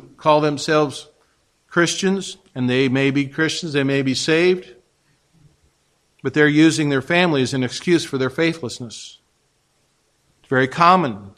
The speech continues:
the assumption that, you know, acceptance is mandatory. Uh, you know, you just can't say no to a family. When a family asks you to do something or to be someplace, you just can't say no to family. But then family isn't often the real reason, but the family card is many times the easiest one to p-,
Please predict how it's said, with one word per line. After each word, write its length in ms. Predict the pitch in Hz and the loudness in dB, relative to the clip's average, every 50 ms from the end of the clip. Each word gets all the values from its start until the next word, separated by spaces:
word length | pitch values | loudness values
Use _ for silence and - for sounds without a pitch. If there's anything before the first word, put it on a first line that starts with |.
| - - | -20 -12
the 160 | 147 127 127 | -8 -6 -4
assumption 540 | 123 - - 165 170 175 170 - - 151 139 | -4 0 2 2 2 2 0 -2 -4 -4 -2
that, 260 | 131 120 120 - - - _ _ _ _ _ _ _ _ - | -2 -4 -4 -8 -16 -20 _ _ _ _ _ _ _ _ -4
you 80 | 135 | 0
know, 240 | 135 135 139 143 151 | 2 2 2 2 0
acceptance 760 | - 151 127 - - - - 202 208 202 - 226 220 214 214 - | -2 -6 -6 -4 0 2 2 2 2 2 0 -2 -2 -2 -2 -4
is 240 | 214 208 170 147 151 | -2 0 0 0 0
mandatory. 800 | 165 175 180 190 196 196 180 - - - 160 147 135 120 101 - - - - - - _ - | 0 2 4 4 4 2 0 -2 -2 0 2 2 4 2 0 -4 -8 -20 -20 -20 -16 _ -4
Uh, 60 | 135 | -2
you 180 | 139 143 156 | 0 2 4
know, 120 | 175 190 185 | 4 6 4
you 180 | 175 160 175 | 4 2 2
just 260 | 156 180 226 220 - - | 2 4 2 2 2 2
can't 300 | - 208 202 185 202 - | 2 2 2 2 0 -2
say 260 | - - 185 175 170 | 0 2 2 2 2
no 380 | 165 165 170 165 165 156 143 | 2 4 6 6 6 6 6
to 160 | 143 - 151 131 | 4 2 0 0
a 40 | |
family. 360 | - - 156 147 139 127 131 127 | 2 2 2 2 4 2 2 2
When 100 | 143 147 | 2 0
a 60 | - | 2
family 400 | - 180 190 202 214 202 185 175 | 4 4 4 4 4 2 2 4
asks 420 | 175 175 170 - - - - - - - | 4 2 2 0 -6 -10 -12 -14 -14 -10
you 160 | 160 147 147 | -8 -6 -4
to 140 | 131 151 131 | -2 0 2
do 180 | 151 175 185 | 4 4 4
something 480 | 175 - - 170 156 143 - 165 151 139 | 4 2 0 0 0 -2 -2 -4 -2 -2
or 120 | 135 131 | 0 0
to 60 | 127 120 | 0 0
be 220 | 117 165 185 175 | 0 0 0 0
someplace, 640 | - - 175 156 151 147 156 151 143 135 135 - - | 0 0 -2 -2 -2 -2 0 0 2 0 0 -2 -4
you 100 | 165 175 | -4 -2
just 200 | 226 - - - | -2 -2 -2 -2
can't 200 | - 185 180 175 | -2 -2 -2 -2
say 200 | - - 160 139 | -2 -4 -2 0
no 340 | 131 127 131 139 151 143 143 | 0 2 4 4 4 4 2
to 80 | 127 | -2
family. 560 | 120 - 143 135 139 139 127 113 110 - - _ _ _ _ _ _ _ _ _ _ _ _ _ _ _ _ _ _ _ _ _ _ _ _ _ _ _ _ _ _ _ | -4 -6 -4 -2 -2 -2 -2 -4 -8 -10 -16 _ _ _ _ _ _ _ _ _ _ _ _ _ _ _ _ _ _ _ _ _ _ _ _ _ _ _ _ _ _ _
But 120 | - 139 | -2 4
then 200 | 202 214 214 202 | 6 6 6 6
family 460 | 202 196 196 208 208 208 202 190 185 | 4 4 4 4 4 4 4 4 4
isn't 200 | 185 170 175 170 | 4 4 4 4
often 360 | 170 180 190 196 190 - 165 151 | 6 6 6 6 4 2 -2 0
the 80 | 147 | 2
real 240 | 147 165 180 180 165 | 4 4 6 6 6
reason, 520 | 147 156 180 202 196 165 131 139 131 139 | 6 6 6 6 4 2 2 0 0 0
but 180 | 139 147 143 - | 0 -2 -2 -2
the 80 | 147 131 | -2 -2
family 380 | - 185 185 190 190 185 170 | 2 4 4 4 4 2 0
card 460 | - - - 214 226 214 196 170 156 | -2 0 4 4 6 6 6 4 2
is 140 | 147 139 127 | 0 -2 -2
many 380 | 165 165 175 180 165 180 180 175 | -2 -2 -2 0 0 2 2 0
times 360 | 180 185 185 185 180 170 - | 0 2 2 2 2 0 -2
the 80 | 175 160 | -4 -2
easiest 460 | 170 196 202 175 160 160 147 - - | 0 0 0 0 -2 -4 -4 -2 -2
one 180 | 175 175 170 | 0 0 0
to 60 | 156 147 | -2 -6
p-, 160 | - - | -10 -14